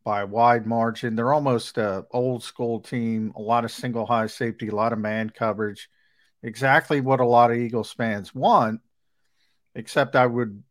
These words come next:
remind that portion of the fan base, there's one team with the second ranked defense in the N F L coming into this game.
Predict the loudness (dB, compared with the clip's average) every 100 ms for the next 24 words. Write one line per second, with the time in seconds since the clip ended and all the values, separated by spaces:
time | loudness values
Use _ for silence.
0 | -6 -2 2 4 6 4 4 4 4 2
1 | 0 -2 0 -4 -4 -4 -4 -4 -2 -2
2 | -4 -4 -4 -10 -20 _ _ _ _ _
3 | -4 -4 -2 2 4 4 -2 -4 -2 -4
4 | -4 -6 -6 -6 -8 0 2 2 -2 0
5 | 0 -2 -6 -6 -4 -6 -6 -6 -4 -4
6 | -4 -4 -6 -4 -4 -6 -8 -6 -6 -8
7 | -10 -12 -14 -14 -12 -10 -12